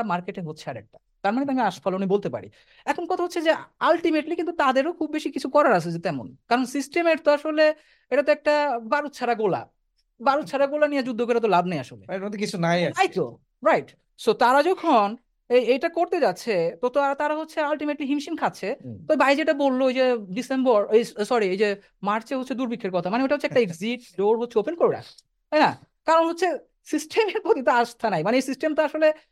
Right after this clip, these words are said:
Speaker 1: সলভ করতে পারবে, আমি জানি না, আমি তো এটা চালাচ্ছি হচ্ছে আল্লাহর নামে ছেড়ে দিছি আর কি,
Speaker 2: <laughs>
Speaker 1: তাই না?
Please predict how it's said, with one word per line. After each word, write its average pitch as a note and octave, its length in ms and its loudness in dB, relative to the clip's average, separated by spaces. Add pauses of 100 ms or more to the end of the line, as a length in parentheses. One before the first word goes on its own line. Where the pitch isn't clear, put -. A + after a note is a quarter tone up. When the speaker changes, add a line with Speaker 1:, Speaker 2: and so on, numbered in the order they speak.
(160)
Speaker 1:
সলভ A#3+ 300 4
করতে D#4+ 180 -6
পারবে, D#4 220 0 (180)
আমি D4+ 100 -2
জানি E4+ 160 2
না, B3+ 100 2
আমি A#3 120 -2
তো C#4+ 40 -6 (220)
এটা C4 120 -2
চালাচ্ছি C4 440 0
হচ্ছে D4+ 160 -8 (160)
আল্লাহর B3+ 220 4
নামে C4 140 -4
ছেড়ে C4+ 140 4
দিছি E3 240 -6
আর B2 120 -8
কি, - 140 -20
Speaker 2:
<laughs> D3 640 -8
Speaker 1:
তাই C#4+ 100 6
না? A#3+ 120 6